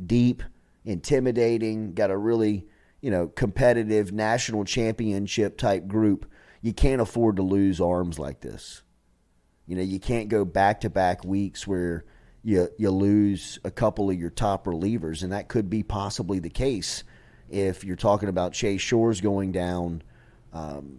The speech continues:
and Garrett Edwards not, not being able to go. So, uh, we'll wait and see. I'd imagine that Jay Johnson will have a lot to say about that. He'll be on with Mikey and the crew tonight. That's always coming up every Monday. So make sure and check that out. But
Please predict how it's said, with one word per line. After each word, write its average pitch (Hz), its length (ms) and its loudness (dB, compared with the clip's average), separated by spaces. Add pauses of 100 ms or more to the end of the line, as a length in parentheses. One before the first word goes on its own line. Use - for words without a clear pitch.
and 95 160 -8
Garrett 98 260 2
Edwards 95 580 -4 (200)
not, 85 320 -6 (440)
not 90 220 -6
being 87 280 -4
able 82 200 -6
to 78 60 -10
go. 73 340 -12 (260)
So, 95 460 -2 (300)
uh, 110 200 2
we'll 160 180 6
wait 165 200 8
and 123 120 -6
see. 143 240 4
I'd 123 120 8
imagine 120 440 2
that 113 100 -2
Jay 123 220 4
Johnson 117 420 0
will 113 100 2
have 113 140 4
a 107 40 4
lot 107 240 4
to 90 60 -10
say 117 200 0
about 104 340 2
that. 113 180 4
He'll 110 120 2
be 123 160 2
on 113 180 2
with 104 120 0
Mikey 110 400 0
and 98 80 0
the 95 60 -4
crew 120 240 4
tonight. 101 360 0
That's 104 220 -2
always 104 400 4
coming 104 260 -2
up 101 160 0
every 104 200 4
Monday. 101 520 0 (400)
So 131 140 2
make 127 180 6
sure 139 180 6
and 110 100 2
check 127 220 4
that 110 140 6
out. 107 260 8
But 104 180 0